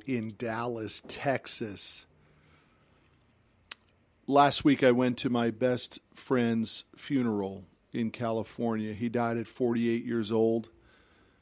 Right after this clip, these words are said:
He left a wife and two children with money, unlike a lot of people that I've been experienced with since I wrote the book, You Need More Money. My buddy did leave people with money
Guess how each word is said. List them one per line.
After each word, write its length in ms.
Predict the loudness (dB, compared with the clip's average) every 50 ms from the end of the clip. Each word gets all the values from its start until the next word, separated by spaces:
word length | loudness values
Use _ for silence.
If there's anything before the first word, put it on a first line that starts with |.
| _ _ _ _ _
He 160 | -8 -4 0
left 340 | 2 2 2 2 0 -4 -4
a 60 | -4
wife 400 | 0 0 2 2 2 0 -2 -4
and 120 | -6 -6
two 240 | -6 -2 0 0 0
children 600 | 0 0 0 4 4 4 4 2 0 0 0 2
with 280 | 4 4 4 4 2 -2
money, 460 | -2 -2 -2 -2 -6 -8 -8 -10 -12 -16 _ _ _ _ _ _ _ _ -10
unlike 460 | -8 -6 -4 -4 -4 -4 -4 -4 -4
a 20 |
lot 240 | 0 0 2 2 2
of 100 | 0 -4
people 280 | -4 -6 -6 -4 -4 -4
that 120 | -4 -4
I've 160 | -6 -6 -6
been 140 | -6 -6 -6
experienced 640 | -6 -8 -8 -4 -2 -2 0 0 0 -2 -4 -6 -4
with 240 | -4 -4 -4 -4 -4
since 180 | -2 -2 0
I 100 | 0 0
wrote 200 | 2 2 2 2
the 80 | 0 -2
book, 260 | -2 0 -2 0 2
You 120 | 0 0
Need 160 | 0 0 -2 -4
More 140 | -4 -4
Money. 420 | -2 -2 -2 -2 -4 -6 -8 -10 -12 _ -20 -20 -20 -20 _ _ _ _ _ _ _ _ _ _ _ _ _ _ _ _ _ -20 -20 -16 -6
My 220 | -2 0 2 2 2
buddy 280 | 2 4 4 4 2
did 220 | 2 2 2 2 4
leave 280 | 2 2 0 0 -2
people 260 | -4 -4 -2 -2 -2
with 240 | -2 -2 -2 -2 -4
money 380 | -6 -6 -4 -4 -6 -8 -10